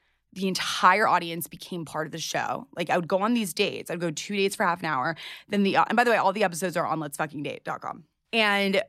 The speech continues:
then I would have an after show, invite all these, like, celebs, friends, people, parents come on and give me their feedback on the guys. And that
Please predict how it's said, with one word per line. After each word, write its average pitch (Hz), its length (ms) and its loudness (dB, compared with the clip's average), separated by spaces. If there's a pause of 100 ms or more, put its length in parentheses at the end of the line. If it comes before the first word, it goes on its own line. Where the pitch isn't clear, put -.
(140)
then 208 140 4
I 196 60 4
would 190 100 -2
have 190 80 -6
an 185 120 -4
after 185 320 0
show, 165 240 -2
invite 175 300 -2
all 190 180 4
these, 180 200 -6
like, - 120 -12
celebs, 226 760 0
friends, 190 480 -2
people, 196 400 -2
parents 196 560 -4
come 208 320 -8
on 180 140 2
and 180 80 -6
give 175 80 -12
me 180 60 -10
their 170 140 -6
feedback 170 400 -2
on 147 100 -2
the 151 60 -4
guys. 101 460 0 (640)
And 202 500 4
that 208 460 2